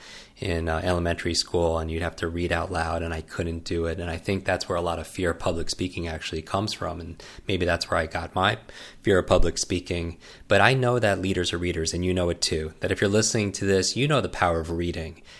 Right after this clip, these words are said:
and that if somebody could read fifty-two books a year, they have a huge advantage over somebody who only reads two books a year. In fact, I've read before that the average person only reads a few books a year, while the other average C E O actually reads four or five a month.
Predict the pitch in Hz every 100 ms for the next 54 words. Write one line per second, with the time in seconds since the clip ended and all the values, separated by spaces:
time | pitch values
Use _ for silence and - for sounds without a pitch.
0 | - 101 95 92 - 117 117 117 107 95
1 | 101 101 - 104 - 101 - 98 95 90
2 | - - - - - 90 87 101 104 85
3 | 80 92 92 92 - - 160 170 143 104
4 | 90 90 85 85 85 101 87 85 95 87
5 | 87 87 - - - - 92 87 87 85
6 | - - - 87 80 - 85 78 82 -
7 | - - - - 104 - 107 95 - -
8 | 101 95 95 101 95 92 87 - 101 92
9 | 87 87 - - - - - 95 95 92
10 | 92 87 - 98 - 85 87 85 87 104
11 | 92 - - - 95 87 85 - 87 95
12 | 107 92 85 85 90 85 87 87 87 90
13 | 95 87 85 78 - 98 92 87 95 101
14 | 85 82 - 90 85 85 87 85 - -
15 | 95 90 82 - 92 87 82 80 85 95
16 | 92 82 -